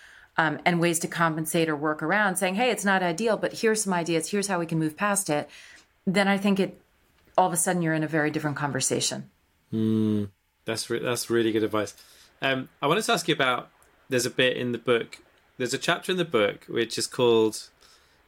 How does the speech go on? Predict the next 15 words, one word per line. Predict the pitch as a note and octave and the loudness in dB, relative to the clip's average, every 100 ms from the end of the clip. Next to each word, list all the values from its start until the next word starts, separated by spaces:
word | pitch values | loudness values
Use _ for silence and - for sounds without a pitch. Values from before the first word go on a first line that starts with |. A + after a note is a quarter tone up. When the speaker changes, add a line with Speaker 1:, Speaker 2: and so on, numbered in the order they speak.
| _ | _
Speaker 2:
"If | B2+ - | -8 -6
It | - | -4
Takes | D#3 D#3+ - | 0 0 0
a | C3+ | -2
Village, | B2 C#3+ A#2 G2 - - | 2 2 2 -2 -6 -6
Then | - A2 | 0 0
You're | A2 A2 | 2 2
the | G#2 | 2
Mayor," | G2+ G#2 F#2+ E2+ - _ _ _ _ - - - - - - - | 0 0 0 -2 -4 _ _ _ _ -20 -20 -20 -20 -20 -18 -12
uh, | A2+ | -2
which | A#2 B2+ | 0 4
I | B2 | 4
really | B2+ B2+ | 4 4
Speaker 1:
Yes. | A#2+ | 4
Speaker 2:
loved. | A#2 G#2+ | 2 0